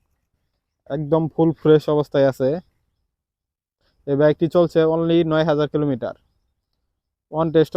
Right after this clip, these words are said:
অবস্থায় আছে। বাংলাদেশের যে কোনো জেলায় নিয়ে নিজের নামে রেজিস্ট্রেশন করতে পারবেন। বাইকটি যদি ভালোভাবে খেয়াল করে দেখেন, একদম নিখুঁত অবস্থায় আছে, আপনাদের নিয়ে এক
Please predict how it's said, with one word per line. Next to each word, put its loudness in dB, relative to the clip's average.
অবস্থায় 0
আছে। -4
বাংলাদেশের -2
যে 4
কোনো -2
জেলায় 0
নিয়ে -2
নিজের -4
নামে -8
রেজিস্ট্রেশন -6
করতে -6
পারবেন। -6
বাইকটি -4
যদি -2
ভালোভাবে 4
খেয়াল 0
করে 4
দেখেন, -2
একদম 0
নিখুঁত 0
অবস্থায় 2
আছে, -8
আপনাদের -2
নিয়ে -2
এক -8